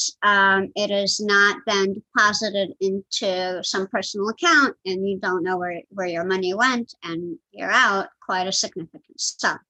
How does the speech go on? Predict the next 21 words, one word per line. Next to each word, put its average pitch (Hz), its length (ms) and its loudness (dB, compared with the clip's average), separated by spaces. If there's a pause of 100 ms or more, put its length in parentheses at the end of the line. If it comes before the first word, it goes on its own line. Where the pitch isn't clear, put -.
(120)
okay? 220 320 -2 (400)
So 214 600 4 (100)
always 269 440 6
a 302 60 0
signed 262 460 2
contract, 214 560 2 (560)
always, 254 1000 4
um, 208 680 2 (880)
filled 262 400 2
out 214 520 4 (120)
and 214 280 0
copied 220 600 2
filing 208 420 2 (100)
fees 214 300 -8
so 220 140 -6
that 196 180 -4
you 214 160 -6
know 190 420 0 (560)
you 214 140 -4
have 190 300 2
a - 100 -12